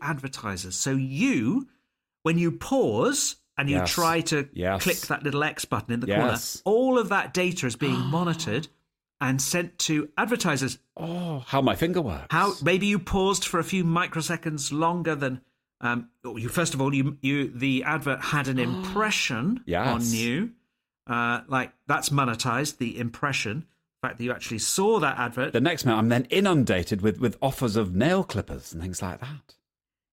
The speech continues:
Speaker 1: Yes,
Speaker 2: And
Speaker 1: exactly.
Speaker 2: yes.
Speaker 1: And, uh, well, this is, this is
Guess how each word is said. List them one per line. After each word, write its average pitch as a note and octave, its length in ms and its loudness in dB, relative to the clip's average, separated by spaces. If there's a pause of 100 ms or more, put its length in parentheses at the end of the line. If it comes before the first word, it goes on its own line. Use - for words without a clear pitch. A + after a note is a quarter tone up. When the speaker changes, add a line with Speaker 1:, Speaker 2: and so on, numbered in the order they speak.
(140)
Speaker 1:
Yes, C#4 220 -2
Speaker 2:
And - 80 -12
Speaker 1:
exactly. B3+ 400 -2 (260)
Speaker 2:
yes. D#3+ 340 0
Speaker 1:
And, - 0 -
uh, F3 260 2 (160)
well, F#3 100 0
this C4 180 0
is, G3+ 180 -4 (380)
this G#3+ 180 0
is A#3 320 -2